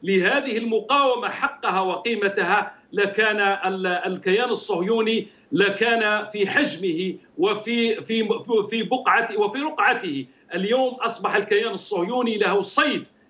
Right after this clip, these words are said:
دولي تحت حماية دولية. لماذا؟ لأنه وجد حماية من ح-، أطراف، أطراف عربية ربما تسعى لوأد هذه المقاومة. كيف لاحظنا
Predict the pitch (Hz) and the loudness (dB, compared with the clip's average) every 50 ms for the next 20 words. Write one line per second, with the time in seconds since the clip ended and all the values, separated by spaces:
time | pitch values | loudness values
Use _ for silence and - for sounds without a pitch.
0 | _ - 131 - 262 285 254 226 190 196 180 - - - - - 202 - 185 196 | _ -6 -2 0 2 2 2 0 -2 -2 0 0 -2 -2 -2 -4 -4 -2 0 0
1 | 196 208 208 202 196 202 202 190 196 190 214 196 180 160 - - - _ - 147 | 2 4 4 2 2 2 0 -2 -2 -2 -2 0 0 -2 -2 -6 -14 _ -6 -2
2 | 185 208 202 220 247 240 214 180 196 196 190 - - - _ - 160 175 196 196 | 0 0 2 2 2 2 2 2 0 0 -2 -4 -10 -18 _ -6 -2 -2 -2 0
3 | - - 254 277 262 240 233 214 208 208 190 175 180 214 196 185 196 226 262 247 | 0 0 0 0 0 0 0 0 2 2 2 2 0 0 0 2 2 2 2 2
4 | - 220 220 214 202 202 202 170 - - - _ - - - - 233 208 208 240 | 0 0 -2 0 0 0 -2 -2 -4 -8 -16 _ -10 -6 -4 -2 0 2 2 2
5 | 254 247 240 233 233 233 233 - - 180 196 214 226 254 277 294 269 254 - - | 4 4 4 4 2 2 0 -2 -4 -8 -6 -4 0 2 4 4 2 0 -2 -8
6 | _ _ _ _ - - - - - 240 247 - - - 214 226 254 254 226 - | _ _ _ _ -14 -12 -10 -6 -4 -2 0 0 0 2 4 4 4 4 2 0
7 | - 190 190 185 214 233 147 - 151 151 180 190 190 185 190 208 202 190 190 190 | -4 -6 -6 -2 0 0 0 0 0 2 2 2 2 0 -2 -2 0 0 0 0
8 | - - - _ _ - - 175 214 208 - 202 202 196 175 - - 285 320 - | 0 -4 -10 _ _ -6 -2 -2 -2 0 0 0 0 0 -2 0 2 0 0 0
9 | - - 190 160 196 202 185 - - - _ - 160 202 214 208 240 277 269 - | -2 -4 0 2 2 2 2 0 -4 -12 _ -10 -6 -4 -2 0 0 0 0 -2
10 | - - 175 220 208 196 190 196 196 190 185 175 180 - 196 190 180 175 160 156 | -4 -2 -2 0 0 2 0 0 0 -2 -4 -4 0 0 0 2 2 0 0 0
11 | 147 143 - - 208 214 196 208 208 196 202 214 185 - 240 247 247 240 247 240 | -2 -2 0 0 0 0 0 0 0 2 2 2 0 0 0 0 0 2 2 2
12 | 220 - | 2 0